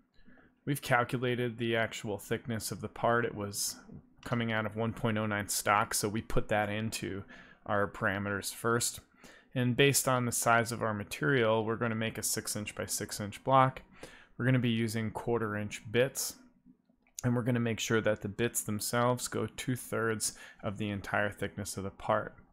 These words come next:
The spacing between the bits in the X and Y direction are half an inch, and we have ten bits in each direction. Okay. This equation here allows the bits to be centered on the block. Feel free to adjust as needed.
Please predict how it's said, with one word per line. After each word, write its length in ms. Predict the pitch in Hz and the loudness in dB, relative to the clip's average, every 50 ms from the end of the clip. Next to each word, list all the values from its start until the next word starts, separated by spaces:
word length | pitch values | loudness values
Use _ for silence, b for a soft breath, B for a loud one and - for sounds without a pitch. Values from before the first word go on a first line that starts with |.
| _ _ _ B B B B B B B | _ _ _ B B B B B B B
The 60 | - 123 | -8 -8
spacing 500 | - - 139 139 135 - - 131 131 123 | -2 2 4 4 4 4 4 4 2 2
between 380 | 123 - - - 131 131 131 | 0 -2 -2 0 2 2 2
the 60 | 131 | 2
bits 320 | 120 113 127 127 123 - - | 2 2 0 0 0 0 0
in 60 | 120 | 0
the 120 | 113 117 | 0 0
X 240 | - 117 - - - | -2 -2 -2 -2 -2
and 80 | 110 107 | -2 0
Y 140 | 107 107 107 | 0 0 0
direction 520 | 101 104 107 104 104 104 - - - 104 | 0 0 0 0 -2 -2 -4 -6 -4 -4
are 100 | 98 98 | -4 -4
half 340 | - - 107 104 101 - 101 | -2 0 0 0 -2 -2 -4
an 80 | 104 | -2
inch, 340 | 110 120 143 156 - - - - - - B B B B B B B B | -2 -2 -2 -2 -4 -8 -12 -14 -20 -20 B B B B B B B B
and 80 | - 117 | -2 2
we 120 | 127 131 | 4 4
have 220 | 131 135 113 - - | 4 4 2 0 -6
ten 360 | - - - 127 127 127 113 | -6 -2 0 2 2 2 2
bits 260 | 113 117 117 - - | 2 2 0 0 -2
in 100 | 110 107 | -4 -4
each 280 | - - 101 - - - | -6 -6 -6 -8 -8 -6
direction. 680 | - 95 98 95 98 - - - - - - 87 87 - - _ _ _ _ _ _ _ _ _ - - | -6 -4 -4 -4 -4 -6 -8 -8 -8 -8 -8 -8 -10 -14 -20 _ _ _ _ _ _ _ _ _ -20 -14
Okay. 160 | - - - - B B B B B B B B B B _ _ - _ _ - | -12 -12 -12 -12 B B B B B B B B B B _ _ -20 _ _ -4
This 400 | 123 123 135 127 - - - - - - _ _ _ _ - _ _ _ _ - | 2 2 4 4 4 2 0 -4 -12 -20 _ _ _ _ -20 _ _ _ _ -6
equation 500 | 120 - - 123 117 120 101 107 110 113 | -4 -2 0 2 2 2 2 0 -2 -4
here 460 | 113 117 120 127 127 127 127 - - - - | -4 -4 -2 0 0 0 0 -2 -4 -6 -4
allows 360 | 110 110 113 110 110 110 - | -2 2 2 2 2 0 -2
the 80 | - 101 | -4 -6
bits 280 | - 107 110 - - - | -4 -4 -2 -2 -4 -8
to 80 | - | -8
be 120 | 131 104 104 | -8 -8 -6
centered 500 | - - - 107 104 101 - 104 104 - - | -4 -2 -2 -2 -4 -4 -4 -4 -4 -4 -6
on 140 | 95 95 95 | -6 -6 -6
the 60 | 95 | -6
block. 500 | - 92 92 95 95 95 - - - - - _ _ _ _ _ _ _ _ _ _ _ _ _ _ b b b b b b b b b b | -6 -4 -4 -2 -2 -4 -4 -8 -14 -18 -20 _ _ _ _ _ _ _ _ _ _ _ _ _ _ b b b b b b b b b b
Feel 200 | - - 139 123 | -2 0 0 0
free 240 | - - 139 139 131 | 0 0 0 0 0
to 160 | - 131 120 | -2 -4 -4
adjust 420 | 117 110 - 113 113 117 - - 95 | -4 0 2 2 2 2 0 -2 -4
as 220 | 101 104 101 - | -4 -4 -4 -4
needed. 460 | 110 107 107 110 95 98 - - - | -4 -4 -4 -4 -6 -6 -8 -10 -12